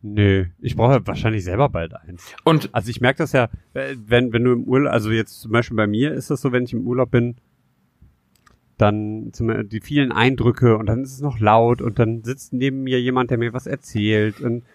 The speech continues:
Speaker 1: das kriege ich nur die Hälfte mit. Ähm, weil mein Gehirn damit, äh, g-, also, ne, alle, alle anderen Eindrücke verarbeiten muss und meine Ohren nicht hinterherkommen mit dem Hören. Ich glaube, wenn ich ein Hörgerät hätte, wär's viel besser.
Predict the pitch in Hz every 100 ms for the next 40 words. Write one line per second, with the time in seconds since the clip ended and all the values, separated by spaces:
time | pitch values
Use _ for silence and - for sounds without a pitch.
0 | - 113 - 139 151 139 127 135 147 139
1 | 131 170 101 _ _ _ _ _ 120 110
2 | 113 117 - _ 110 120 127 117 110 139
3 | 185 180 120 120 120 _ - 123 110 104
4 | _ 131 117 135 117 - 82 - 69 67
5 | 64 127 117 113 - - 127 156 139 151
6 | 160 - 139 131 147 139 123 156 147 143
7 | - - 156 123 101 123 - _ - 123
8 | 127 131 156 160 127 - 139 147 147 139
9 | 139 120 127 156 80 - - - 123 196
10 | 120 110 131 131 127 113 214 123 95 90
11 | 95 120 160 - 135 - - 240 285 135
12 | -